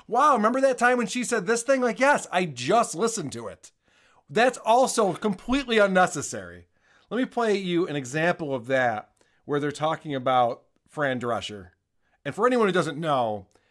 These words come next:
Fran Drescher was in a lot of movies, but she's most known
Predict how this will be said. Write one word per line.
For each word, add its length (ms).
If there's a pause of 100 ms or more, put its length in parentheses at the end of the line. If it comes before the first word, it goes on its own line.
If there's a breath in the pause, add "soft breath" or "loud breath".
(260 soft breath)
Fran 240
Drescher 600
was 200
in 80
a 60
lot 180
of 80
movies, 560
but 180
she's 180
most 400
known 420